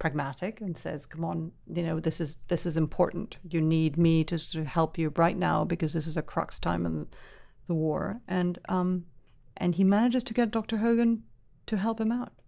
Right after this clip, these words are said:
So, which is remarkable because you have this ardent Nazi scientist who all of a sudden says, "You're right, I'm gonna help you."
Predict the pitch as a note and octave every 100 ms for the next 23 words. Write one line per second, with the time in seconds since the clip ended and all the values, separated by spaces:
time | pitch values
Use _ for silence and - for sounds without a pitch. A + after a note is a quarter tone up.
0 | _ _ _ - - - - F#3+ F#3 F#3
1 | G3 G#3 F3+ F3+ F#3 G3 G3+ D3+ - -
2 | D3+ D3+ F3 F3+ F3 E3 E3+ F3 E3 D#3+
3 | - D#3+ D#3 D#3 - D3 D3 - - -
4 | - _ - - - _ - - - E3+
5 | G3+ E3+ - - - - - - - -
6 | F#3 F3 E3+ D#3+ D#3+ E3+ - D#3+ D3+ D#3
7 | E3 - _ - - - _ - G#3+ G#3+
8 | G3+ - _ _ _ _ - - - -
9 | E3 E3+ - - - - F#3 F#3+ F#3 G3+
10 | A3 - -